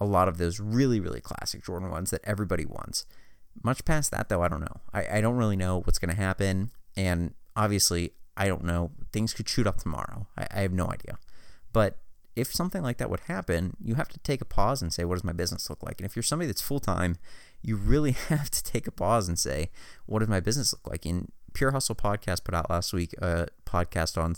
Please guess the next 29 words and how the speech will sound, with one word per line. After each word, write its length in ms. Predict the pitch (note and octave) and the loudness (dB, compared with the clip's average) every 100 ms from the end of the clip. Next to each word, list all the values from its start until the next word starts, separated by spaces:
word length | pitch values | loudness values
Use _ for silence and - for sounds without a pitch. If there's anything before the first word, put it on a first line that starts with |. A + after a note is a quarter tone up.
| - | -2
reselling 460 | G#2+ G#2+ - F#2+ F#2+ | 0 2 2 2 2
during 240 | F2 E2+ | 2 0
a 40 | C#2 | 0
recession. 520 | - - - - - - - - - - | 0 0 -2 -4 -6 -8 -14 -14 -14 -6
And 380 | G2 F#2 F2+ E2 - | 0 2 2 0 0
I've 140 | F#2+ | 2
been 140 | G2 | 2
meaning 220 | F#2+ F#2+ F2+ | 4 4 2
to 40 | |
listen 240 | E2+ G#2 B2 | 2 2 4
to 120 | A#2+ | 6
it. 80 | G#2+ | 6
I 60 | |
just 120 | F#2 - | 6 2
haven't 200 | F2+ F2 | 0 0
had 80 | |
the 60 | D2+ | -2
time 280 | - G#2 A#2 | -2 0 2
yet. 140 | E2 - | 0 0
But 200 | - - - - - | 0 -2 -10 -10 -8
it's 160 | - - | -6 0
interesting. 460 | G3+ C#3+ - - - | 2 2 0 -2 -4
There's 140 | E2+ | -4
a 60 | F2+ | -2
lot 220 | F2+ - | -2 -2
more 140 | B2+ | -2
people 280 | - B2+ - | -2 -4 -2
talking 320 | - G2 B2 | 0 0 0
about 360 | G#2+ G2 G2 | 0 0 0